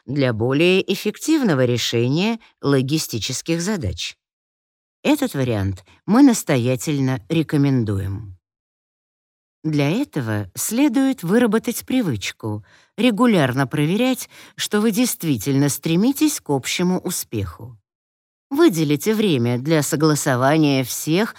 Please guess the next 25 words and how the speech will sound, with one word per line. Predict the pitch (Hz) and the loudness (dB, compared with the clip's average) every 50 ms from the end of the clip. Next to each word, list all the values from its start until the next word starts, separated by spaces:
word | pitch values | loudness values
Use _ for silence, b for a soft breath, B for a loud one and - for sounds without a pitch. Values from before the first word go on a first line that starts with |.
| B B B | B B B
организационных | - 170 170 160 160 156 151 127 147 139 - - 131 123 131 143 147 147 - - | 0 2 4 4 4 4 4 2 0 -2 -2 -2 -2 0 0 2 0 0 -2 -2
вопросов. | 151 151 143 - 110 95 - - - 90 - - _ _ _ _ _ _ _ _ _ _ _ _ _ _ _ _ - | -4 -4 -4 -4 -8 -8 -8 -10 -12 -14 -18 -20 _ _ _ _ _ _ _ _ _ _ _ _ _ _ _ _ -4
Это | 330 330 - - 262 | -4 -2 0 2 4
может | 220 196 208 208 196 190 156 | 4 4 2 2 0 -2 0
быть | 147 170 160 - | 0 0 0 0
короткий | - - 151 147 185 233 233 - - 190 160 | -2 -2 0 0 0 0 -2 -2 0 2 2
разговор | 165 156 151 139 143 120 104 113 139 190 233 208 - | 2 2 2 2 0 0 0 0 -2 -2 -4 -4 -4
в | - 170 | -2 0
начале | 165 139 120 - - 156 156 202 214 | 0 0 0 0 -2 -2 0 0 -2
каждого | 214 - 143 123 120 113 113 147 151 175 170 | -2 -2 -2 -2 -2 -2 -2 -2 -2 -2 -2
дня | 143 117 107 101 98 95 98 104 101 - _ _ _ _ _ _ - | -2 -2 -2 0 0 -2 -2 -4 -6 -12 _ _ _ _ _ _ -2
или | 151 - 233 196 | 0 2 2 2
более | 240 202 190 226 254 262 285 294 285 240 | 2 2 2 2 4 4 4 4 2 2
длительное | 196 170 170 147 135 127 - 180 175 170 170 170 160 151 147 | 0 0 0 0 0 0 0 0 2 4 4 4 4 4 2
обсуждение | - - 151 - - - 135 110 113 107 110 117 127 147 226 302 320 277 | 2 0 -4 -4 -4 -4 -4 -6 -4 -4 -4 -2 0 2 4 4 4 4
раз | 202 147 143 147 156 | 2 2 0 -2 -2
в | 156 190 | -2 -2
неделю — | 208 185 143 107 101 98 92 95 92 90 - _ _ _ _ _ _ _ _ _ _ _ - | -2 -2 -2 -2 -2 -2 -2 -2 -4 -8 -10 _ _ _ _ _ _ _ _ _ _ _ -6
или | 139 135 127 131 | -4 -2 0 0
ещё | 123 107 120 107 - - - 208 277 | 0 -2 -2 -4 -4 -2 0 2 2
более | 294 247 277 247 165 131 127 123 | 2 4 4 4 4 4 2 2
продолжительное | - - 147 135 143 135 135 131 143 160 139 - 151 139 131 131 139 139 139 135 | 2 0 0 2 4 2 2 2 2 0 0 0 0 0 2 2 2 2 2 2
время | 139 151 151 143 131 131 123 | 2 2 2 2 2 2 0
для | 113 131 131 | 0 0 0
размышлений | 131 143 127 131 139 135 - - 196 208 240 233 226 220 220 185 | 0 0 0 0 -2 -2 -2 -2 0 2 4 4 4 4 2 0